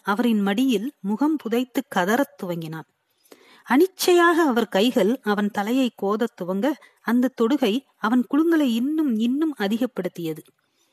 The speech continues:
அவர் வேட்டியை இறுக பற்றி வாயில் புதைத்தவாறே அழுகையை அடக்க முயன்றான், முடியவில்லை. "டே பழனி, பழனி." "ம்" என்றவன் புறங்கையால் கண்களை துடைத்துக் கொண்டு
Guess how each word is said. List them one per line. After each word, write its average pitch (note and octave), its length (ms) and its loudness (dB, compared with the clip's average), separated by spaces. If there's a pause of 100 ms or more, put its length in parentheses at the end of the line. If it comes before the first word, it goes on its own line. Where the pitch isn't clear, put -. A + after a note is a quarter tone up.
(140)
அவர் E3+ 280 -8
வேட்டியை A3+ 500 0
இறுக A#3 360 0
பற்றி - 460 -6
வாயில் G3+ 440 -2
புதைத்தவாறே G3+ 840 -4 (220)
அழுகையை A#3+ 560 0
அடக்க F3 440 -6
முயன்றான், G3+ 580 -2 (100)
முடியவில்லை. E3+ 560 -6 (1080)
"டே D4 260 -2 (260)
பழனி, D4+ 360 2 (540)
பழனி." D4+ 400 0 (1400)
"ம்" B3+ 300 0 (200)
என்றவன் G3+ 440 -2 (240)
புறங்கையால் B3 600 0
கண்களை G#3+ 420 -2
துடைத்துக் G3 460 -8
கொண்டு F#3+ 300 -2